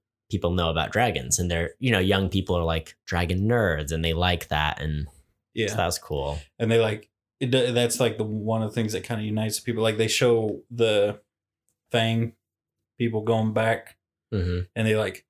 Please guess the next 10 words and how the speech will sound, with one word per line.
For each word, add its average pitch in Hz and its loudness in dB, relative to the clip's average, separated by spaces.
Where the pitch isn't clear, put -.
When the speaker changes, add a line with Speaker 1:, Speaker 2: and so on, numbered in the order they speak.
Speaker 2:
they're 107 -6
galloping 110 0
on 107 -2
their 107 -4
cats, - -4
Speaker 1:
Mm-hmm. 95 2
Speaker 2:
and 123 4
they 110 2
slow 113 2
down 110 0